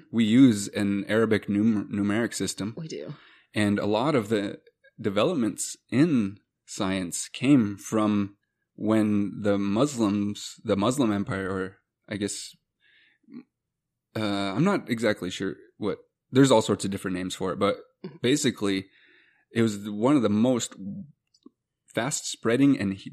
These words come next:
Speaker 1: biggest empires in history. And it went from India and Pakistan all the way to northern Spain
Speaker 2: Mm-hmm.
Speaker 1: and even into southern France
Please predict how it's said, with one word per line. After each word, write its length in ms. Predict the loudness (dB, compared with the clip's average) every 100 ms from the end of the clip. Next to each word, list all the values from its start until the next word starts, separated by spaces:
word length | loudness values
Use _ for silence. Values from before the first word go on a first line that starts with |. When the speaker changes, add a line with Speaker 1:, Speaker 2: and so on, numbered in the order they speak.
| -4
Speaker 1:
biggest 300 | 2 2 0
empires 500 | 0 0 0 -2 -2
in 100 | -4
history. 500 | -6 -6 -6 -12 -14 _ _ _ _
And 140 | 0 0
it 60 |
went 220 | 0 -2
from 220 | -4 -4 0
India 400 | 2 4 6 6
and 160 | 4 0
Pakistan 580 | -4 -8 -6 -2 0 0
all 280 | 2 2 4
the 120 | 4
way 480 | 6 6 6 2 -4 _ -6 0
to 420 | 4 4 0 -4
northern 640 | 0 2 4 2 -2 -8 -16 -20 _ _ -20 -20 _ _
Spain 440 | -8 -2 -2 -2 -10 _ -4
Speaker 2:
Mm-hmm. 260 | -4 -6 -10 -6
Speaker 1:
and 260 | 0 2 2
even 260 | 4 4
into 200 | 4 4
southern 440 | 2 0 0 -2 -4
France 560 | -6 -6 -6 -10 -20